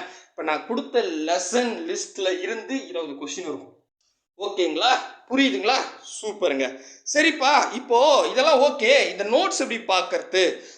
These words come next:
அப்படின்னு கேட்டிங்கன்னா, ம், ஒரு உதாரணத்துக்கு பாருங்க, நான் ஏதாவது ஒண்ணு ஓப்பன் பண்ணி காமிக்கிறேன். So இங்க பாருங்களேன், இப்போ ஒரு எக்ஸாம்பிள் நம்ம இதை எடுத்துக்கலாமா?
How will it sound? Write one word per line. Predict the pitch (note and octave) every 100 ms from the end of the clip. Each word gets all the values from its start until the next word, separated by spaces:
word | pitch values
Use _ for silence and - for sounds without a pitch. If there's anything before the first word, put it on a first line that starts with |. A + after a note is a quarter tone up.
| -
அப்படின்னு | F3+ A#3 A3+
கேட்டிங்கன்னா, | F3 D3 C#3 C3 G#3 C#4+ -
ம், | A3 A3+ A#3
ஒரு | A3 A3
உதாரணத்துக்கு | A3 A3 G#3 G3+ E3
பாருங்க, | D3+ D#3 G#3
நான் | F#3+
ஏதாவது | F3 G3 G#3+ G3
ஒண்ணு | F3+
ஓப்பன் | F3+ D#3 D#3 D#3
பண்ணி | D3 C#3
காமிக்கிறேன். | B2+ A2+ A#2 B2 D3 G#3+ - - -
So | - C#4
இங்க | C4
பாருங்களேன், | G3 A3+ A3 A3 G3
இப்போ | G3+ G3+
ஒரு | G3+ G3+
எக்ஸாம்பிள் | G3 B3 A#3 A3+ A#3+
நம்ம | A3 G3+
இதை | G3+ G3
எடுத்துக்கலாமா? | - F#3 G3 D4